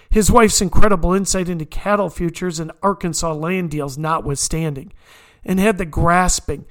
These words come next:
no-breaks mentality to just go for it.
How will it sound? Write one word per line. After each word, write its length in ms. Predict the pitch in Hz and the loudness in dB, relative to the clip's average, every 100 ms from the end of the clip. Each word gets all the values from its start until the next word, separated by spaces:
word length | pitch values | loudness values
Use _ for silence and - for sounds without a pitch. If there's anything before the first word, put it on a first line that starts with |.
| _ _ | _ _
no-breaks 840 | 165 175 214 220 165 185 180 - 180 | -4 4 8 8 8 4 2 -4 -6
mentality 680 | 170 160 160 165 170 170 | -6 -6 -4 -2 -4 -6
to 180 | 151 156 | -10 -14
just 520 | - - 202 143 - - _ | -16 -10 -6 -6 -10 -18 _
go 220 | - 165 143 | -4 -4 -4
for 320 | - 139 | -6 -12
it. 100 | 143 | -14